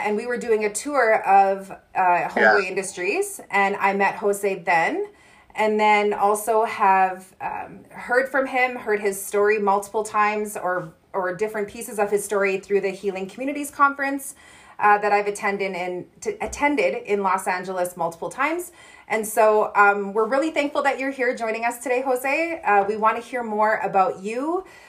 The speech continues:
Speaker 1: And so what we want to do is open it up at this point for you to introduce yourself in whichever way you would like to. And, uh, and then we're gonna kinda roll into some questions that we have.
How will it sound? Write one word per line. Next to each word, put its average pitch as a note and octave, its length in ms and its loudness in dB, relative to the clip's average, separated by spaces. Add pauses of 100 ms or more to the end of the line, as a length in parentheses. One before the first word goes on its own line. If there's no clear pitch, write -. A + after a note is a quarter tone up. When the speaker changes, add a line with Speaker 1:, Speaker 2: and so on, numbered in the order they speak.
(220)
Speaker 1:
And A#3 160 0
so A#3+ 240 6
what A3 240 2
we A3+ 80 -4
want C4 320 4
to C4+ 80 -6
do B3 100 -8
is G#3 320 0
open G#3+ 260 0
it G3 160 -2
up G3 380 2
at G3 200 -2
this G#3 160 -2
point F3+ 220 -6
for A3 120 -12
you G3+ 100 -2
to G3+ 100 0
introduce G#3 400 -4
yourself G3 440 2
in G3 160 -6
whichever G3 340 -2
way G3 140 0
you F3 140 -8
would F3+ 120 -8
like G#3 280 2
to. C4 340 -8 (320)
And, G#3 440 2
uh, G3+ 220 6
and A3+ 140 0
then A#3+ 100 -2
we're A#3+ 120 -2
gonna A#3+ 180 0
kinda A#3+ 240 -2
roll A3+ 260 2
into A3 300 -4
some G#3 180 -8
questions G#3 420 -4
that F#3+ 120 -4
we F3 80 -6
have. - 280 -6